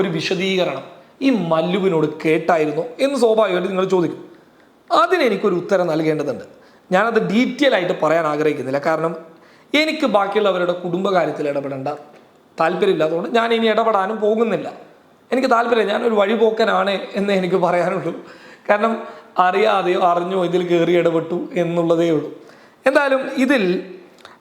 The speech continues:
ആ, ഈ ഒളിച്ചോട്ടം നടന്നിട്ടുണ്ടോ, അങ്ങനെ ഒരു സംഭവം ഉണ്ടായിട്ടുണ്ടോ എന്നൊക്കെ ചോദിച്ചു കഴിഞ്ഞാൽ എനിക്ക് ഒരുപാട് ഓഡിയോ ക്ലിപ്സുകൾ കിട്ടിയിട്ടുണ്ട്. ഓഡിയോ ക്ലിപ്സുകൾ എന്ന് വെച്ചാൽ കോൾ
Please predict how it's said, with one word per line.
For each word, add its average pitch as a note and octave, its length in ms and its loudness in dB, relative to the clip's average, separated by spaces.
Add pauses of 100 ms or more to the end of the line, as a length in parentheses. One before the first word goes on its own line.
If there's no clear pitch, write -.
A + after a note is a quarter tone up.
(140)
ആ, F3 40 4 (1600)
ഈ - 20 4 (100)
ഒളിച്ചോട്ടം C#4+ 600 2 (460)
നടന്നിട്ടുണ്ടോ, G3+ 680 0 (600)
അങ്ങനെ C4 240 4
ഒരു G#3+ 140 0
സംഭവം G3+ 320 0
ഉണ്ടായിട്ടുണ്ടോ F3+ 540 -2 (240)
എന്നൊക്കെ B3+ 280 2
ചോദിച്ചു F#3+ 260 -2
കഴിഞ്ഞാൽ E3 240 0 (440)
എനിക്ക് C4+ 220 2
ഒരുപാട് A#3+ 560 2 (160)
ഓഡിയോ G3 280 2
ക്ലിപ്സുകൾ E3+ 500 -2
കിട്ടിയിട്ടുണ്ട്. C3+ 460 -6 (960)
ഓഡിയോ C#4+ 260 4
ക്ലിപ്സുകൾ A3 360 0
എന്ന് G#3 100 0
വെച്ചാൽ A3 240 2
കോൾ G#3+ 140 4